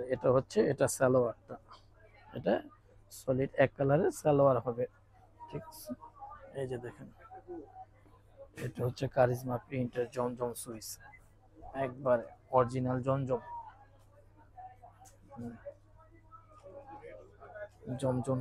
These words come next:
লোন। হুম। হুম। এই যে হচ্ছে জমজম লোনের ওড়নাটা। হুম।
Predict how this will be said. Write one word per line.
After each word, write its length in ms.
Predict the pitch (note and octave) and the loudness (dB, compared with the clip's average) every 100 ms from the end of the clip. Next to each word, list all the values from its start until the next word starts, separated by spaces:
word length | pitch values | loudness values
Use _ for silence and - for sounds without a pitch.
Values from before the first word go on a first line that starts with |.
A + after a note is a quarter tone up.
| A#2 | -4
লোন। 140 | A2 - - - - - - - - A4 - F#4+ - - - - - _ - - - - | -10 -14 -20 -20 -20 -20 -18 -18 -16 -20 -20 -20 -20 -20 -20 -20 -20 _ -20 -20 -20 -14
হুম। 180 | B2+ A#2+ - - - - - - - - - - B2+ B2+ - A2 G#2+ - - - - - | -12 -12 -14 -18 -20 -20 -20 -20 -20 -20 -18 -16 -14 -14 -14 -18 -20 -20 -20 -20 -20 -10
হুম। 160 | C3+ B2 - - - - - - - - - - - - A2+ | -8 -8 -10 -20 -20 -20 -20 -20 -20 -20 -20 -20 -20 -12 -8
এই 60 | B2 | -8
যে 100 | B2+ A#2+ | -8 -8
হচ্ছে 240 | C3 - G3+ D3+ | -8 -2 -2 -2
জমজম 340 | C#3 C3 C#3+ C3 | -6 -4 -4 -2
লোনের 300 | B2+ C#3+ G#3 - - - - - - - - _ - _ - D#3 | -2 -2 -2 -4 -20 -20 -20 -20 -20 -20 -20 _ -20 _ 0 4
ওড়নাটা। 480 | C#3+ B2+ A2+ - A#2 - - - - - - - - - - - _ - - - - - - - - | 4 2 0 -2 -10 -12 -20 -20 -20 -20 -20 -20 -20 -20 -20 -20 _ -20 -20 -20 -20 -20 -20 -20 -18
হুম। 180 | C3 | -16